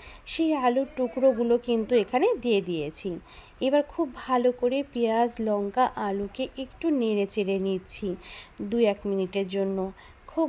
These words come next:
ভালো করে একটুখানি নেড়ে চেড়ে নিলাম, হালকা একটু ভেজে নিয়ে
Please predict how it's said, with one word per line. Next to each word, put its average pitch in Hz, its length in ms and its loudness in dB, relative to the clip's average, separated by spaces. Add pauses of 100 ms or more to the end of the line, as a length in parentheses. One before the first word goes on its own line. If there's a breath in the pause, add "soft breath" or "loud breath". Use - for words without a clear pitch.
(100)
ভালো 226 360 0
করে 240 300 2 (420 loud breath)
একটুখানি 269 480 -2
নেড়ে 226 280 0
চেড়ে 254 320 2
নিলাম, 247 360 2
হালকা 226 480 -2
একটু 220 340 -4
ভেজে 220 340 0
নিয়ে 233 260 2